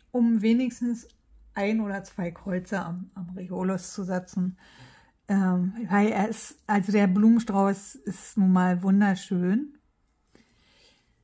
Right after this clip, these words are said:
Aber da habe ich eben dieses Problem, ne? Ich muss andauernd die Farbe wechseln, der ist sehr konfettilastig und, äh, das ist dann so nicht meins.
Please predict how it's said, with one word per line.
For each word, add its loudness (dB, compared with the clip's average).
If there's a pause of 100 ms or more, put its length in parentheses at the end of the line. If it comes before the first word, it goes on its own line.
(140)
Aber 4
da 6
habe 6
ich -2
eben 4
dieses -2
Problem, 2
ne? 6
Ich -4
muss 2
andauernd 2
die 0
Farbe 2
wechseln, 0
der 2
ist -6
sehr 2
konfettilastig 0
und, 0
äh, -6 (540)
das -6
ist -8
dann 4
so -2
nicht 2
meins. -4